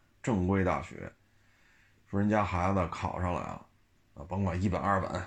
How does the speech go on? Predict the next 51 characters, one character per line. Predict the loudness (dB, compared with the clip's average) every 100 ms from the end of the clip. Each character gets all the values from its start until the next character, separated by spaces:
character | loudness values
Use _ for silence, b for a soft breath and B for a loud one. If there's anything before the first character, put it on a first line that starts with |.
| -12
什 | -12
么 | -10
九 | -8 -4
八 | 0 0
五、 |
二 | 0 0
幺 |
幺， | 0 0
咱 | 0 0
甭 | 2
管 | 2 2
你 | 0
是， | -4 -6 -8 -8 -10 -12 -14
假 | -4 2
如 | 2
是 | 4
正 | 4 6
规 | 6
大 | 6 6
学 | 4 2
啊， | -4 -8 -10 b b b b b b b b b _
说， | 4 6 6 4 0 -12 -4
假 | 2 4
如 | 4
说 | 2
四 | 0 -4
年， | -4 -8 -12 _ _ _
上 | 0 4
两 | 4 2
年， | 0 0 -2
说 | -2
家 | 0
里 | 0
实 | 0 0
在 | 0
太 | -2 -6
穷 | -8 -10
了， | -12 -14 _ _
交 | -4
不 | -2
起 |
学 | -4 -4 -4
费 | -4
了。 | -4 -10 _ _ b b b b
如 | 4 6 8
果 | 8
学 | 6 6
校 | 8 6
知 | 2 6 8
道 | 8 4
了， | -4